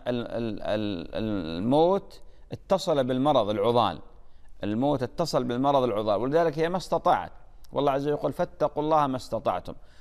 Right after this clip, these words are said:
فلا صيام عليها ولا كفارة. أنتم أخرجتم كفار، الحمد لله، إن شاء الله يصلها الأجر والثواب، لكن ما تصومون عنها بارك الله فيكم.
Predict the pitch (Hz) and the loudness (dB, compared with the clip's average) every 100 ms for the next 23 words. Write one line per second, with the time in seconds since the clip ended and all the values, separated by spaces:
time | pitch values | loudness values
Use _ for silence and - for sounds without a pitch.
0 | - - 151 165 - 170 165 160 143 156 | -8 2 4 4 2 2 2 2 2 4
1 | 160 160 170 - - 117 139 156 - 110 | 2 0 -4 -10 -10 0 4 4 2 -4
2 | - 107 90 - - - - - 214 214 | -2 0 0 -4 -10 -16 -14 -8 -4 -2
3 | 190 170 147 185 - 160 139 147 - 151 | -2 -2 2 0 0 -4 -4 -2 2 2
4 | - 226 - 190 107 92 87 76 175 - | 2 -6 -2 -2 0 -2 -2 -4 -4 2
5 | 147 143 147 - 143 127 - 131 127 113 | 4 4 2 2 2 2 2 2 2 -2
6 | - 110 120 113 - - - - 123 131 | -2 4 6 6 2 -14 -16 -6 -2 0
7 | 151 175 160 147 135 127 104 123 110 117 | 0 -2 0 -2 -2 -4 -2 -2 2 4
8 | 120 110 110 107 110 117 - 120 87 | 4 2 0 4 4 2 -4 -4 -4